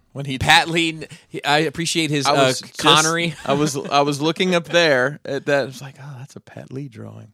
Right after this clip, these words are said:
Speaker 2: Yeah.
Speaker 1: On
Speaker 2: Yeah.
Speaker 1: that Transformers book.
Speaker 2: Yeah. Um, you know, but, like, uh, uh, uh, other people spring to mind, but I, I'm, I'm, I'm drawing a blank, like I'm underlining nothing, Joe, on, on, uh, on some of them at the moment. But, like, uh,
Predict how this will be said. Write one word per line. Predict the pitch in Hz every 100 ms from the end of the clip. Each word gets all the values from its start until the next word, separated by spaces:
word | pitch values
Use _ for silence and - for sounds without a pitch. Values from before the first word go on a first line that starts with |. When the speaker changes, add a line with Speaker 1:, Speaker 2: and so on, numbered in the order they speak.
| _ _ - - 107
Speaker 2:
Yeah. | 101 95
Speaker 1:
On | - _ _ _
Speaker 2:
Yeah. | 147 160
Speaker 1:
that | 120 110
Transformers | 127 123 - 127 120 117
book. | 120 117 -
Speaker 2:
Yeah. | 143 131 117 _ _ _
Um, | 139 139 131 123 107 135 _ _
you | 175
know, | 180 -
but, | 165
like, | 170 151
uh, | 156 147 139 127
uh, | - -
uh, | 131 117 107 135 -
other | 139
people | 139 113
spring | - 123 107
to |
mind, | 98 101 101 101 95
but | 95
I, | 95 95
I'm, | 95
I'm, | 98 98 98 -
I'm | 95 95
drawing | 85 101 95
a | 87
blank, | 80 95 92 -
like | 92
I'm | 90
underlining | 95 92 90 90
nothing, | 92 95 98 90
Joe, | 92 87 - _ -
on, | 104 101
on, | 104 98 98
uh, | 98 98 92 95 - 85
on | - 98
some | - 101
of | 92
them | 92
at | 90
the |
moment. | 95 92 90
But, | 92
like, | 95 95 98
uh, | 95 92